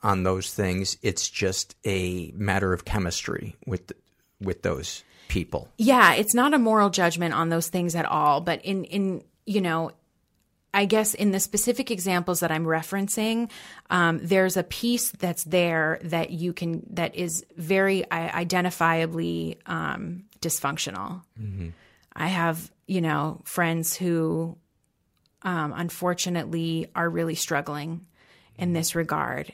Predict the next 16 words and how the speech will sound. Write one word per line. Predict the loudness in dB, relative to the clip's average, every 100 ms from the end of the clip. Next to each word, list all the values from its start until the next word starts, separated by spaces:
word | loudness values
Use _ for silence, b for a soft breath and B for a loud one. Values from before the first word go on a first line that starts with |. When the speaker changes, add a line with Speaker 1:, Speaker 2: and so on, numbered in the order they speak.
| _ -8
Speaker 2:
And, | -4 -2 -4 -4 -8 -12 _ _ _ _
you | -4 -2
know, | -2 -4 -6
in | -6
some | -4 -2 -2
cases | -2 -2 -2 -4 -6
there's | -4 0 0 -2 -4
infidelity | -8 -6 0 2 4 2 0 0 -2 -4 -8 B B B B -4
and | -2 0 0
there's, | 0 0 0 0 -2 -4 -2
um, | 0 0 0 -4 -10 -12 -18 _ _ _ _ _ _ _ _ _ -8
you | -4
know, | -4 -4 -6 -8 -12 -20 _ _
a | -6
lot | 0 2 2
of | 0 -2 -8 -16